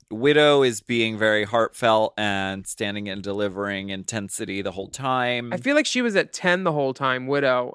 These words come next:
Speaker 2: and it, the, the song starts off a little, like, remember how Britta's Let It Go? I felt like she was given too much too early, like, her mouth was open, like, like,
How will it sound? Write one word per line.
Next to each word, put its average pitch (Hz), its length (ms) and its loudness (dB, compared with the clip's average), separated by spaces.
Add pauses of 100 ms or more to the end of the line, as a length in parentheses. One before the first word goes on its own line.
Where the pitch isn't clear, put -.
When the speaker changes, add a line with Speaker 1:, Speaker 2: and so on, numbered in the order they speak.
Speaker 2:
and 143 260 -2
it, 139 200 -8
the, 143 260 0 (360)
the 160 60 -6
song 175 320 2
starts 151 340 0
off 143 200 2
a 160 40 -2
little, 135 320 0
like, 165 240 0
remember 262 280 2
how 269 120 8
Britta's 202 360 2
Let 180 180 4
It 156 100 -4
Go? 160 320 6
I 147 120 2
felt 160 200 2
like 143 260 0 (240)
she - 200 -4
was 156 180 -2
given 151 320 0
too 170 260 2
much 151 340 2
too 156 200 0
early, 151 300 4
like, 139 140 2
her 135 100 -8
mouth 143 260 2
was 139 140 -6
open, 135 260 0
like, 131 260 -2 (540)
like, 143 320 2